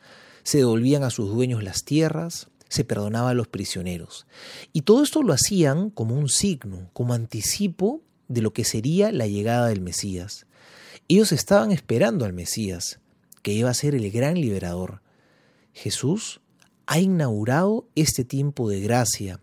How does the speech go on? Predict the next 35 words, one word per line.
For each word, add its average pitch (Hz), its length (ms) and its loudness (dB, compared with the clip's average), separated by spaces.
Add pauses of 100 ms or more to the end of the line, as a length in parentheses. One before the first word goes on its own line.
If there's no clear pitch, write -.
(140)
de 107 180 -4
perdón, 107 680 0
de 95 120 -6
misericordia, 98 800 -2
y 104 60 0
lo 147 100 4
ha 233 60 6
hecho 254 280 0 (380)
no 185 100 4
solamente 220 500 4
por 143 220 0
un 170 160 2
año, 180 300 0
como 110 180 -2
hacían 143 240 0
los 156 100 0
judíos, 113 600 -4 (400)
sino 113 340 -6
que 127 100 -2
lo 113 140 2
ha 127 100 2
hecho 185 340 -2 (200)
hasta - 380 -2
su - 140 -4
segunda 127 520 0
venida. 92 520 -6 (920)
Esta 254 220 2
misión 202 320 2
que 139 160 -2
Cristo 175 600 0
nos 110 220 -4
revela 113 420 0
de 95 100 -4
sí 113 160 -6
mismo, 120 440 -6